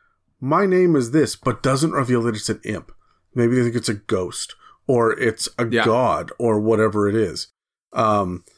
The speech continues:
Speaker 1: and the imp, by the way, his name is gonna be Camion. I've already decided this. But, uh,
Speaker 2: Yep.
Speaker 1: the, the imp is going to, to drop all of these hints about, about, you know,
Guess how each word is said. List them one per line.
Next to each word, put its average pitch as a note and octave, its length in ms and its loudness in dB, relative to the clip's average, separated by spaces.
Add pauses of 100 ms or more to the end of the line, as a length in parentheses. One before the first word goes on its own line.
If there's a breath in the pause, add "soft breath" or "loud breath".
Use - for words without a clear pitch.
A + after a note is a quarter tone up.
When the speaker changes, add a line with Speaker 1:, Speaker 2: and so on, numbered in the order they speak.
(300 soft breath)
Speaker 1:
and A#2 480 0
the C#3+ 200 2
imp, E3 200 0
by C#3+ 100 4
the C3+ 60 4
way, B2 160 4
his A2+ 180 -4
name A#2+ 160 2
is G#2 80 -4
gonna G#2+ 140 -2
be G2 80 -4
Camion. G2+ 480 -4 (260)
I've G2 160 0
already F#2 240 0
decided F#2 400 -2
this. F2 220 -8 (640)
But, A2 340 0
uh, A#2+ 240 2
Speaker 2:
Yep. C#3 360 0
Speaker 1:
the, B2 360 2 (120)
the B2 240 0
imp D#3 260 -2
is D#3+ 100 2
going C#3+ 180 2
to, B2+ 100 2 (120)
to A2+ 260 2 (180)
drop C#3+ 520 0
all C#3 240 4
of B2 100 0
these A2+ 220 2
hints E3 640 0
about, A#2 440 2 (160)
about, A2 440 2
you B2+ 100 2
know, A#2+ 220 2